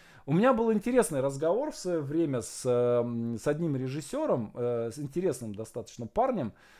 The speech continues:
Э, он снимал, э, такие жанровые фильмы, хорроры. Э, щас, щас уже мало кто его помнит, э, но там одно время прям, э, большой шум был вокруг него.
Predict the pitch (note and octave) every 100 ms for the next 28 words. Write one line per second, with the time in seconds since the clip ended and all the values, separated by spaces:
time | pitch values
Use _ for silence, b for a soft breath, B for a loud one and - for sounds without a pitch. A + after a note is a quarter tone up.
0 | b - C3 C3+ - G3 B3+ B3 E3+ -
1 | F3+ E3+ F3 G3+ G3+ F3+ D3+ C#3+ C3+ C3
2 | B2+ C#3 - F3 D3 B2 - - B2 B2+
3 | F#3+ F3+ D3 A#2 G#2+ G#2+ - A#3 C4 F#3
4 | - D#3+ D#3 A#2 G2 F2+ _ b b b
5 | b C3+ C3 A#2+ A#2 A2+ - A3 - F3
6 | F#3+ F#3+ F3 F3 D#3+ A#2+ - A#2 A2+ A#2+
7 | G3+ C#4+ A3+ C3 B2 B2 A#2+ A2+ A2 A2
8 | B2 C#3 C3+ C3 C#3+ A#2 A#2+ C3+ F#3 F3
9 | F3+ D#3 - D3+ C#3 B2+ G2+ D2 - -
10 | - A#2 C#3+ D3 D#3+ C#3 - B2 G2+ G#2
11 | F#2 - G#2+ G#2+ G2+ A2+ A2+ G2+